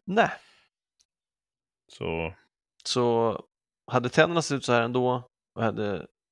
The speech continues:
Speaker 1: och ändå hade knäppt i käken, så nej, då hade jag nog sluppit den skiten.
Speaker 2: Mm. Ja, man får ju aldrig veta
Speaker 1: Hate
Speaker 2: vad som hade
Speaker 1: to
Speaker 2: hänt
Speaker 1: burst your
Speaker 2: i
Speaker 1: bubble.
Speaker 2: Ja. Ah, men jag tror att för mig hade tandställning bara varit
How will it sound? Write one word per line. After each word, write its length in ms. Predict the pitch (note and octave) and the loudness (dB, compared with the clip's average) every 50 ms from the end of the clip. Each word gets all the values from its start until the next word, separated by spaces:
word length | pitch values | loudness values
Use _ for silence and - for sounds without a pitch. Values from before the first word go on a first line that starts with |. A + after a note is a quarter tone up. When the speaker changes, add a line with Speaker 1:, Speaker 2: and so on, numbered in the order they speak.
| _ _ | _ _
Speaker 1:
och 260 | - A2+ A2+ F#2+ - | -4 -4 -2 0 2
ändå 240 | - A2 B2 A#2 A2+ A2+ | 2 2 2 2 2 0
hade 100 | A2+ A2 | 0 0
knäppt 240 | - A#2 A2 - | -2 -2 -4 -4
i 40 | - | -4
käken, 400 | - - G#2+ A2 - - C#3 B2+ | -2 -2 -2 -2 -2 -4 -6 -6
så 200 | - - A2+ - | -6 -6 -6 -4
nej, 200 | - A#2+ B2+ C3+ | 0 2 2 4
då 80 | C3 B2+ | 2 2
hade 160 | D3 D#3 C3 | -2 -2 -2
jag 60 | A#2 | -4
nog 200 | A#2 A#2 A2+ G#2 | -4 -6 -8 -8
sluppit 400 | - - A2+ A2 - - A#2+ - | -8 -8 -8 -10 -10 -12 -14 -10
den 200 | - A2+ B2 C3 | -8 -6 -6 -6
skiten. 440 | C3 - - - G#2 - - - F2 _ _ _ _ _ _ _ - | -8 -8 -12 -12 -12 -12 -14 -16 -18 _ _ _ _ _ _ _ -14
Speaker 2:
Mm. 260 | E2 D2+ C#2+ C#2+ D2+ F2+ _ _ _ _ _ _ _ _ _ _ _ _ _ _ _ _ _ _ _ _ _ _ _ _ _ _ _ _ _ _ _ _ - - - - _ _ - | -12 -12 -10 -12 -12 -14 _ _ _ _ _ _ _ _ _ _ _ _ _ _ _ _ _ _ _ _ _ _ _ _ _ _ _ _ _ _ _ _ -20 -20 -20 -20 _ _ -12
Ja, 280 | - - E2 E2 E2+ - | -10 -8 -6 -6 -6 -4
man 120 | - A2 B2 | -4 -2 0
får 120 | - A3 | 2 2
ju 20 | - | 2
aldrig 160 | A#3+ C3+ A#2 | 2 2 0
veta 220 | C#3 - - - - | 0 0 -2 -2 0
Speaker 1:
Hate 120 | - - D#3+ | 0 0 0
Speaker 2:
vad 80 | D#3+ | 0
som 80 | - - | 0 -2
hade 120 | B2 A#2+ | -2 -2
Speaker 1:
to 40 | G#2 | 0
Speaker 2:
hänt 100 | G#2 G#2 | 0 0
Speaker 1:
burst 300 | D3+ D3+ D3+ D3 - - | 2 2 0 0 -2 -4
your 160 | - C#3+ C#3 | -4 -4 -4
Speaker 2:
i 120 | F#2 F#2 F#2 | -4 -2 0
Speaker 1:
bubble. 460 | D3 F3 F3+ B2+ - - - - - - - - - - - - - - _ _ _ - | 0 0 0 -4 -6 -6 -8 -12 -16 -20 -20 -20 -20 -20 -20 -20 -20 -20 _ _ _ -12
Speaker 2:
Ja. 320 | - - - - - - - _ _ _ _ _ _ _ _ _ _ _ _ _ _ _ _ _ _ _ - - - | -10 -10 -8 -10 -10 -12 -16 _ _ _ _ _ _ _ _ _ _ _ _ _ _ _ _ _ _ _ -20 -14 -6
Ah, 180 | - - - - - | -4 -4 -4 -4 -2
men 100 | - F#2+ | -2 -2
jag 100 | A2+ - | 0 2
tror 120 | - D3+ | 2 2
att 80 | - - | 2 2
för 60 | B2+ | 2
mig 160 | C#3 D3 C#3 | 4 4 4
hade 160 | B2+ G#2+ F#2+ | 4 2 0
tandställning 500 | - - G2+ F2+ - - E2+ E2+ F#2 F#2+ F2+ | -2 -4 -4 -4 -4 -2 -2 0 0 0 2
bara 180 | F#2+ F2+ F2 E2 | 4 4 4 4
varit 340 | D#2+ D#2 - - - - | 2 0 -2 -6 -14 -16